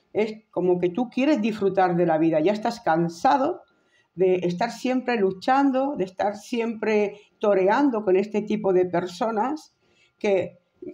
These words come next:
<clears throat> no queriendo romper esa relación o quizás no queriendo acabar con esa situación,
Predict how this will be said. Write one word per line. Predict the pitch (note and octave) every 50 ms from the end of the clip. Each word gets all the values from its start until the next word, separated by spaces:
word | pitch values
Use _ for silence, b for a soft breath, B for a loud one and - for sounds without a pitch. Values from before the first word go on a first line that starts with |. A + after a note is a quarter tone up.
| - _ _ _
<clears throat> | - - D4+ B3+ A#3 G3+ F3 E3+ F3 - - -
no | G#3+ B3 C#4+
queriendo | - D#4+ D4 D#4 D4+ D4+ C#4+
romper | C4 C4+ C4 A#3 C4+ C#4
esa | C#4 C4 - C4+ B3
relación | A3+ A#3 G#3+ G#3+ G#3+ A3 A3 - C#4 C#4+ C#4+ C4+
o | A#3+ G#3+ G#3+
quizás | F#3+ G3 F#3+ F#3+ - A#3 A#3 A#3 A#3+ A#3+ A#3+ A#3 G#3+ b b b b b _ -
no | A3+ B3 B3+ B3
queriendo | - B3 A#3 A#3 G#3+ A3+ A3+ A3+ A#3 A#3+ A#3
acabar | A3+ A3 G3+ G3 A3 A#3 A#3 -
con | G#3 G3 G#3
esa | G#3+ G#3+ A#3+ B3
situación, | A#3 - A#3 G#3+ - G3+ G3 G#3 G3+ - A#3+ A#3+ A#3+ A#3+ A#3+ -